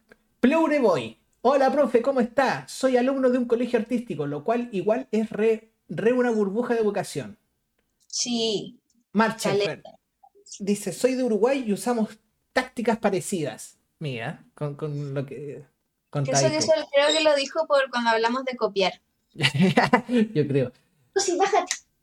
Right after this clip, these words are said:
Speaker 2: bájate.
Speaker 1: Oh. No, mira, está bonita, te va a botar algo, eso sí. Eh, "Qué buen contenido se están sacando. Dio en el clavo la profe Pau". Oye, la conversa
Speaker 2: Ah,
Speaker 1: va
Speaker 2: muchas
Speaker 1: buena.
Speaker 2: gracias.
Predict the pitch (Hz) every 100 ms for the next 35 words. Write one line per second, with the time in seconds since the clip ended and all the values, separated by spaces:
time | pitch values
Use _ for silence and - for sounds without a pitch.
0 | - - _ - 392 453 440 - - _
1 | _ _ _ _ _ _ _ - 151 147
2 | 143 139 139 131 127 - _ _ _ _
3 | _ _ _ 185 180 202 240 220 220 214
4 | 208 208 196 165 139 135 135 147 147 135
5 | 110 82 - - - - _ _ _ _
6 | _ - 165 160 151 208 262 233 233 220
7 | 240 233 226 233 220 214 233 214 143 120
8 | - _ - 180 247 220 196 262 254 220
9 | 202 196 233 214 226 220 156 - - _
10 | - 247 226 190 156 180 240 220 220 185
11 | 151 143 226 202 220 226